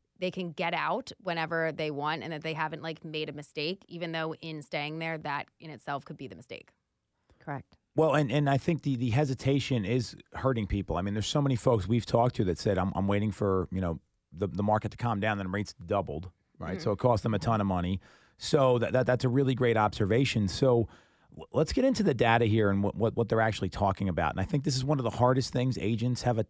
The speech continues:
Speaker 3: have a, have, have to do is take all this data that is pretty involved. It's pretty analytical.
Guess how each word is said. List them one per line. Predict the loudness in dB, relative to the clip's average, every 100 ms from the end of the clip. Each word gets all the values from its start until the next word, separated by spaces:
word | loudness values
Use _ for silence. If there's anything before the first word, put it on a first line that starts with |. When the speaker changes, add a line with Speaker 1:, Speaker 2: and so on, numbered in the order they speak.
| -2
Speaker 3:
have | 0 2
a, | 2 2
have, | 2 2 0 -6 -2
have | 0 0
to | 2
do | 2 2
is | 2
take | 0 2
all | 4
this | 4 2
data | 4 6 6 2 -4 -6 _ _ _ 0
that | 2
is | 2 2
pretty | 2 2 4 2 0
involved. | 0 2 4 4 4 2
It's | -2 -6
pretty | -4 -2 0 0
analytical. | 0 2 2 0 2 2 2 -2